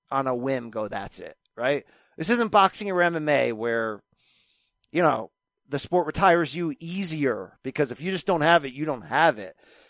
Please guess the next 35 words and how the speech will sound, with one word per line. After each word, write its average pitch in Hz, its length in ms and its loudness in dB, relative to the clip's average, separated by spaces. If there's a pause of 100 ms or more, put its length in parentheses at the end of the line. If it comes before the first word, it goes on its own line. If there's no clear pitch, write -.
(120)
Um, 131 540 0 (120)
you 143 120 -6
know, 123 100 -4
him 165 200 -4
working 156 380 0
once 127 260 -2
or 127 40 -10
twice 127 340 -2
a 127 60 -6
year 117 160 -4
is 110 100 -10
always 131 240 -4
gonna 135 140 -2
give 135 260 -4
him 151 160 -8
the 120 80 -6
chance 110 280 -10
to 113 100 -12
feel 139 300 -2
good, 131 440 0 (880)
get, 131 280 0
you 139 120 -6
know, 120 220 -2
get 135 180 -6
surgery, 135 400 -4
work 135 300 0
out, 139 360 6
and 120 160 -10
sort 127 220 -4
of 113 60 -10
get 131 200 -2
ready 135 220 -2
for 127 140 -12
that 120 180 -2
moment. 120 400 -6